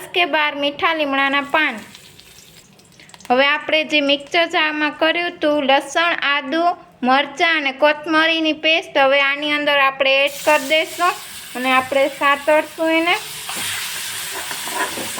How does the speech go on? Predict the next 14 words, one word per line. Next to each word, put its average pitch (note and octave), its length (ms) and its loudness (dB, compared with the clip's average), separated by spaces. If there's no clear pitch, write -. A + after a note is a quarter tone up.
ગેસની F4+ 540 2
ફ્લેમ E4 300 2
આપણે D#4 240 2
મીડી C#4+ 440 0
જ D4 120 -4
રા-, D4+ 340 0
મીડિયમ D#4 560 2
જ D4+ 100 -6
રાખવાની D#4+ 600 2
છે, E4 180 -2
ફૂલ D4+ 300 0
નથી D4+ 400 0
રાખવાની, D#4 520 0
હાઈ. C4+ 420 0